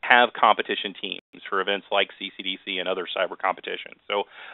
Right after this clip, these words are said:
that whole trend of competition as education and as fun is continuing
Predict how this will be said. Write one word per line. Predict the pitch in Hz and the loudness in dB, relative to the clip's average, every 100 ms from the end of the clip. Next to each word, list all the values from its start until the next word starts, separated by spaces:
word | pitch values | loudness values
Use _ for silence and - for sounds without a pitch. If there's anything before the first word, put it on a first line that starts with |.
| - | 4
that | 117 113 | 6 6
whole | 139 | 2
trend | - - 123 123 117 | 0 2 4 6 6
of | 107 - | 4 4
competition | - 113 123 - 113 - 110 95 | 4 6 4 0 0 0 -2 -2
as | 95 | 0
education | 101 98 - 110 107 - 98 | 0 -2 -2 0 0 0 -2
and | 90 | -4
as | 90 - | -8 -4
fun | 160 143 107 - - - - _ | 2 4 4 0 -12 -12 -18 _
is | 127 | -8
continuing | - 127 127 | -4 -2 -2